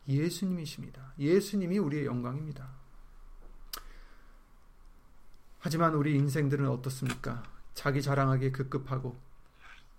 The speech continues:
자기 위해서 살고 영광을 조금이라도 자신이 취하려고 열심히 노력하고 있습니다. 예수님을 모르는 사람들만이 아니죠. 단지 예수님을 믿는다는 사람들마저 예수님의 영광을 가로채고 있습니다.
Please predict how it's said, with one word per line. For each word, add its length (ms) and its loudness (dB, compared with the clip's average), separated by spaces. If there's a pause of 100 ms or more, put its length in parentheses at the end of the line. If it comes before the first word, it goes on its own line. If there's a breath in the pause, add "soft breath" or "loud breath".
(160)
자기 360 2
위해서 260 4
살고 480 -2 (480)
영광을 420 6
조금이라도 460 6
자신이 460 -2
취하려고 680 2
열심히 580 6
노력하고 440 2
있습니다. 500 -8 (1000)
예수님을 600 2
모르는 420 6
사람들만이 600 4
아니죠. 460 2
단지 300 -2 (1200 soft breath)
예수님을 480 8
믿는다는 560 8
사람들마저 840 6
예수님의 460 2
영광을 460 6
가로채고 480 0
있습니다. 600 -6